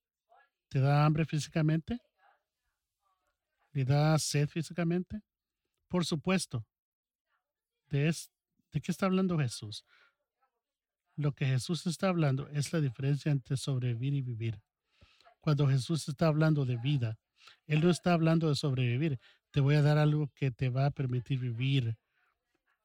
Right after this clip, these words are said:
Hay sobrevivir y hay vivir. El pan que tú y yo comemos, lo que es físicamente ingerimos,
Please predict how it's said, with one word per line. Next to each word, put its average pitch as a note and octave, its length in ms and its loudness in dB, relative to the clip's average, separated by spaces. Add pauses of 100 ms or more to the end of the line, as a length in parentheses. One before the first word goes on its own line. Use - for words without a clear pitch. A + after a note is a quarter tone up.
(580)
Hay D#3 180 6
sobrevivir C#3+ 800 0
y C#3+ 160 -2
hay D3+ 120 2
vivir. C#3+ 560 -2 (260)
El C3+ 240 -2
pan D#3 240 0
que D#3+ 140 -4
tú D#3+ 160 -4
y D#3 40 2
yo D#3 120 -2
comemos, C#3 520 0
lo C3+ 120 -4
que - 120 -6
es B2+ 140 -2
físicamente D#3 560 0
ingerimos, C#3 560 0